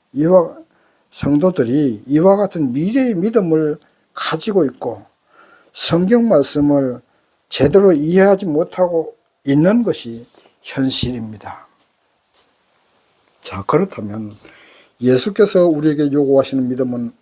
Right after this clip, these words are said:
어떤 믿음인가? 그것을 두 번째로 우리가 생각해 보겠습니다. 오늘 요한복음 십일 장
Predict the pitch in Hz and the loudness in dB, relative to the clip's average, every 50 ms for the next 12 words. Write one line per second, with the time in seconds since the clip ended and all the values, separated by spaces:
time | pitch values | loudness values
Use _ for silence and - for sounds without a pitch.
0 | _ - 123 117 - - 160 165 175 185 180 190 160 151 156 160 151 147 131 - | _ -14 -12 -8 -4 -2 -2 0 -2 -2 -2 -2 -2 -2 -2 -2 -2 -4 -6 -8
1 | - - _ _ _ _ _ _ 180 196 190 - - - - 135 127 151 160 - | -12 -20 _ _ _ _ _ _ -2 -2 -2 -4 -10 -6 -4 -2 -2 0 0 0
2 | 190 190 185 185 156 147 139 151 151 147 - 151 143 139 131 127 123 127 127 127 | 0 0 0 -2 -4 -2 0 0 0 0 0 -2 0 0 -2 0 0 0 0 0
3 | 123 135 143 _ _ _ _ _ _ _ - - - 131 123 127 123 - 127 120 | -2 -4 -8 _ _ _ _ _ _ _ -8 -6 -4 -4 -4 -4 -6 -8 -8 -8
4 | 123 120 117 - - - 120 120 117 - - - - - _ _ _ _ _ _ | -6 -6 -6 -8 -8 -8 -8 -8 -8 -10 -14 -20 -20 -20 _ _ _ _ _ _
5 | _ _ _ _ _ _ _ _ _ - - - _ _ _ _ _ _ _ _ | _ _ _ _ _ _ _ _ _ -20 -20 -20 _ _ _ _ _ _ _ _
6 | _ - 143 139 135 131 127 127 131 131 123 131 139 151 156 165 160 170 175 175 | _ 2 4 4 4 4 2 2 2 2 2 2 0 2 2 2 2 2 -2 -6
7 | 170 170 - - _ _ _ _ _ _ _ _ _ _ _ _ _ _ _ _ | -8 -12 -18 -20 _ _ _ _ _ _ _ _ _ _ _ _ _ _ _ _
8 | _ _ _ - - - - 220 196 170 139 131 - - 143 127 113 | _ _ _ -4 -2 0 2 2 2 0 -2 -4 -2 -2 -2 -2 -2